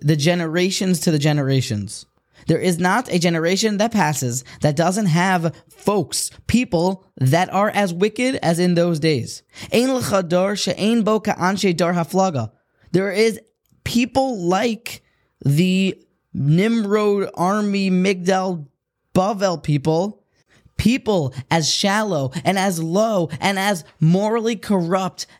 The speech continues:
as those of the inhabitants of Sodom and Amorah show up each and every generation.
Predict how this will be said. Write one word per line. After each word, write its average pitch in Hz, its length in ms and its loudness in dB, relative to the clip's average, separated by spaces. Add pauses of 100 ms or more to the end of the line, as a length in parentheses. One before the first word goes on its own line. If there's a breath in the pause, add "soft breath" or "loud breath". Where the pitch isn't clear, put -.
as 156 240 0
those 190 680 -2 (420)
of 147 160 0
the 151 160 2
inhabitants 156 580 0
of 127 300 -2
Sodom 143 380 0
and 127 100 0
Amorah 156 500 0 (600)
show 165 300 0
up 143 260 -4 (220)
each 151 500 -2 (360 soft breath)
and 143 120 2
every 123 340 0
generation. 113 680 0